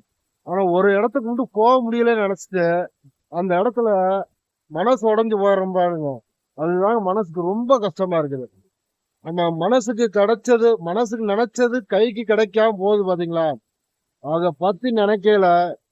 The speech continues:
மனசு உண்மையில ரொம்ப கஷ்டப்பட வேண்டியதா இருக்குது. அவ்வளவு ஒரு இதா இருக்குதுங்க. நம்ம இவ்வளவு தூரம் வந்து ஒரு இடத்த நம்மளால பார்க்க முடியலையே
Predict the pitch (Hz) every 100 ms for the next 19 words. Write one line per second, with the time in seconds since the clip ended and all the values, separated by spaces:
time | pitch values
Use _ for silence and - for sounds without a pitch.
0 | _ _ 170 226 214 208 247 269 262 214
1 | 240 285 254 202 220 180 190 185 180 175
2 | 175 147 135 - _ _ _ _ _ 160
3 | 190 262 254 233 220 214 202 196 190 185
4 | 180 175 170 165 160 180 254 262 208 214
5 | 190 170 160 143 - _ _ _ _ 156
6 | 202 240 233 254 311 277 262 285 262 240
7 | 240 - 262 226 214 220 240 190 220 202
8 | 226 202 240 254 226 226 233 143